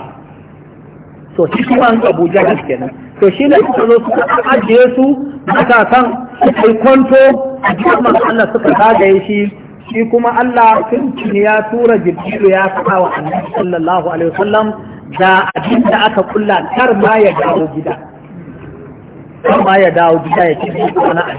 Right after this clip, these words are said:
gida kan shi kansa. Sannan ne Annabi sallallahu alaihi wasallam ya umurci Sayyidina Ali ya kwanta a kan shi kansa. Sayyidina Ali ya zo ya kwanta, da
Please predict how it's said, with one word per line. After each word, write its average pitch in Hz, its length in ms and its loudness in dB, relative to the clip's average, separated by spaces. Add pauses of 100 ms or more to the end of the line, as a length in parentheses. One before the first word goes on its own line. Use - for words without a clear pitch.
gida 175 260 0
kan 180 200 -2
shi - 80 -10 (240)
kansa. 147 280 -6 (520)
Sannan 196 220 2
ne 254 100 2
Annabi 226 360 0
sallallahu 214 480 0
alaihi 196 240 0
wasallam 233 380 2 (460)
ya 185 260 2
umurci 208 500 0
Sayyidina 196 680 -2
Ali 190 200 0
ya - 120 4
kwanta 202 400 2 (720)
a - 100 -2
kan - 240 2
shi - 100 -10 (180)
kansa. - 380 -8 (800)
Sayyidina 220 420 0
Ali 185 180 0
ya 190 80 2
zo 190 120 2
ya 196 100 4
kwanta, - 380 0 (460)
da 330 80 0